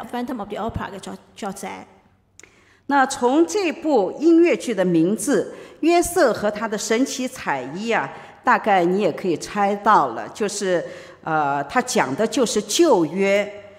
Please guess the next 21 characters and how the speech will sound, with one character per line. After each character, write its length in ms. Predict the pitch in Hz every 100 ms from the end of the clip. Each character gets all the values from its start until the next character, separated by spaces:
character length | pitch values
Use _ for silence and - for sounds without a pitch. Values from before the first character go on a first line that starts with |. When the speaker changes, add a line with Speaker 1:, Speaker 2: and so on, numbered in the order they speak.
| - _ -
Speaker 2:
创 200 | - 269
世 220 | - 247
纪 180 | - 202
当 240 | 208 202
中 300 | 202 196 196
约 140 | 240
瑟 200 | 233 262
的 120 | 170 127
故 200 | - 143
事。 320 | - - - - - _ _ _
Speaker 1:
咁 80 | - 269
其 100 | 220
實 120 | 196
喺 100 | 208
呢 100 | 254
個 120 | 277
音 100 | 254
樂 140 | 294 269
劇 140 | 240
個 120 | 196
名 120 | 202